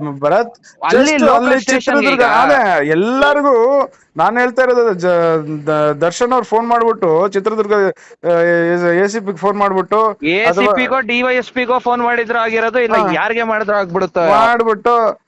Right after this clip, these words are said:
Speaker 1: ಆ, ಸಾಹೇಬ್ರೆ ಹಿಂಗಿದೆ ಅಂತ ಇದ್ ನೋಡಿ, ಅದ್ ಯಾರು ಹುಡುಗ ಅಂತ ಸ್ವಲ್ಪ ಕರ್ಸಿ ಬುದ್ಧಿ ಹೇಳಿ, ಮುಗೀತು.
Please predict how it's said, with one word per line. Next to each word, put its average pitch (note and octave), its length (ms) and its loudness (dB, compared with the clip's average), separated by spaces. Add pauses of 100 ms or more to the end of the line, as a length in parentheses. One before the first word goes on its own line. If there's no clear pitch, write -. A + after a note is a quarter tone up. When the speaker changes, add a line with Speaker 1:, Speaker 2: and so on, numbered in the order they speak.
(180)
Speaker 1:
ಆ, F#3+ 340 2
ಸಾಹೇಬ್ರೆ G3+ 640 -2
ಹಿಂಗಿದೆ F#3+ 260 0
ಅಂತ G3+ 180 0
ಇದ್ F3 180 -2
ನೋಡಿ, F#3+ 240 0
ಅದ್ E3+ 140 -2
ಯಾರು E3+ 260 2
ಹುಡುಗ E3+ 180 -2
ಅಂತ E3+ 200 -2
ಸ್ವಲ್ಪ D#3 280 -8
ಕರ್ಸಿ D#3+ 380 -4
ಬುದ್ಧಿ D#3 280 -4
ಹೇಳಿ, D3 340 0
ಮುಗೀತು. G3+ 340 -2